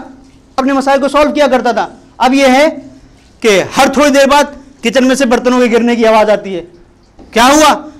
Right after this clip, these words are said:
पता चला कि मम्मी ने कुछ बनाया, उन्होंने फेंक दिया, बीवी को पसंद नहीं आया, बीवी ने कुछ बनाया, आपस में कुछ हो गया। अब ये बड़ा टेंशन है मौलाना, वो ज़िंदगी अच्छी थी, अब ये बड़ा टेंशन है कि मैं एक आदमी हूँ, मुझे ये भी देखना है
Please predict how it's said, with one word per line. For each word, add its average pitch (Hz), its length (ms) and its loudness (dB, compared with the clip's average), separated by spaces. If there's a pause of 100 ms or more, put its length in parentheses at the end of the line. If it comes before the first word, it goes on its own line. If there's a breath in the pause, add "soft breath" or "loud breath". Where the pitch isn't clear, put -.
(200)
पता 208 80 -2
चला 220 240 2
कि 226 180 0
मम्मी 214 260 0
ने 233 100 -2
कुछ 214 140 -4
बनाया, 240 320 0
उन्होंने 214 260 0
फेंक 214 200 0
दिया, 185 240 -2 (840 soft breath)
बीवी 220 220 -2
को 220 120 0
पसंद 226 280 -2
नहीं 214 120 0
आया, 170 180 0
बीवी 233 240 -2
ने 247 100 0
कुछ 240 140 -2
बनाया, 240 340 0
आपस 220 300 0
में 233 120 -4
कुछ 226 140 -6
हो 226 80 0
गया। 175 180 -6 (340 loud breath)
अब 277 260 -4 (320 soft breath)
ये 170 300 -2
बड़ा 285 280 4
टेंशन 330 380 2
है 320 80 0
मौलाना, 294 280 2
वो 277 160 2
ज़िंदगी 294 340 2
अच्छी 311 240 0
थी, 277 340 -2
अब 240 140 2
ये 311 100 2
बड़ा 320 200 2
टेंशन 302 340 0
है 254 100 -2
कि 247 120 0
मैं 240 160 0
एक 311 160 2
आदमी 277 260 2
हूँ, 165 300 -6 (500 loud breath)
मुझे 226 240 0
ये 277 80 4
भी 302 120 2
देखना 285 300 0
है 294 200 0